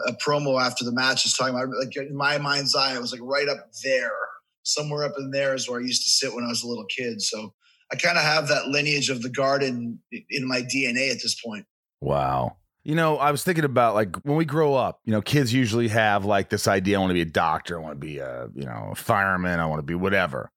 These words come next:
Speaker 2: I remember as a kid, I didn't think anything other than, "I don't think I'm gonna get through eighth grade. I don't think I'm,
Speaker 1: <laughs>
Speaker 2: I'm not kidding. I thought, 'There's no way I'm gonna live through high school.'" I mean, I just had this, it wasn't like a death wish, or maybe it was.
Speaker 1: <laughs>
Speaker 2: It wa-, wasn't like I was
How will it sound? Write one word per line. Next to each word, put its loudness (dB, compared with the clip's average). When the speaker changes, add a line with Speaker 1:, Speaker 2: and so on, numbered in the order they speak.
Speaker 2:
I 2
remember 2
as 4
a 2
kid, 2
I 4
didn't 2
think -2
anything 2
other 4
than, 2
"I 2
don't 2
think -2
I'm 2
gonna 0
get -2
through -2
eighth 0
grade. 0
I 4
don't 4
think 2
I'm, 4
Speaker 1:
<laughs> -12
Speaker 2:
I'm 2
not 2
kidding. 0
I 2
thought, 0
'There's 2
no 2
way 4
I'm 2
gonna 2
live 2
through -2
high 0
school.'" -8
I 2
mean, 2
I 4
just -2
had 2
this, 0
it 0
wasn't 4
like 2
a 2
death 0
wish, 0
or -2
maybe 4
it 0
was. 6
Speaker 1:
<laughs> -10
Speaker 2:
It 2
wa-, 2
wasn't 2
like 2
I 4
was 0